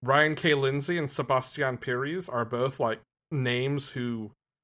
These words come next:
I would read this for on their own. Uh, Lindsay did, uh, oh shoot, I just talked about it. Everfrost, or is doing Everfrost right now, and did, uh, Eternal,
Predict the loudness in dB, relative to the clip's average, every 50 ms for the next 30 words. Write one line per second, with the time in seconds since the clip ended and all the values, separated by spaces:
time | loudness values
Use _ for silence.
0 | _ _ _ -2 2 2 4 4 4 2 0 0 -4 -6 -4 -2 -2 -2 -2 -4
1 | -6 -2 0 2 2 2 2 2 0 2 2 2 0 0 -2 -4 -4 -4 -4 -4
2 | -4 -6 -8 -10 -12 _ _ _ _ _ _ _ _ _ 0 2 4 4 4 4
3 | 2 2 2 2 4 4 4 2 0 0 0 0 0 0 -2 -4 -6 -8 _ _
4 | _ _ _ -14 -14 -8 -2 0 2 4 6 6 6 4 4 2 2 0 2 2
5 | 2 2 2 2 0 0 0 -2 -4 -6 -8 -10 _ _ _ _ _ _ _ _
6 | _ _ _ _ _ _ -18 -18 -18 _ _ _ _ _ _ _ _ _ _ _
7 | _ -4 -4 -4 -2 -2 -4 -6 -6 _ _ -8 -6 -4 -4 -4 -4 0 2 2
8 | 2 2 0 -2 -2 0 2 2 2 0 -2 -4 -8 _ _ _ _ _ _ _
9 | _ 2 4 4 6 6 4 4 4 4 6 6 4 2 0 -4 -12 -14 -16 -20
10 | _ _ _ -2 0 2 4 2 2 2 2 4 4 4 4 4 2 2 4 4
11 | 2 2 2 2 2 2 2 0 -4 -4 -2 -2 -2 0 2 2 2 0 0 0
12 | 2 2 2 4 4 2 2 2 2 2 2 -2 -2 0 2 2 4 4 4 2
13 | 0 -2 -4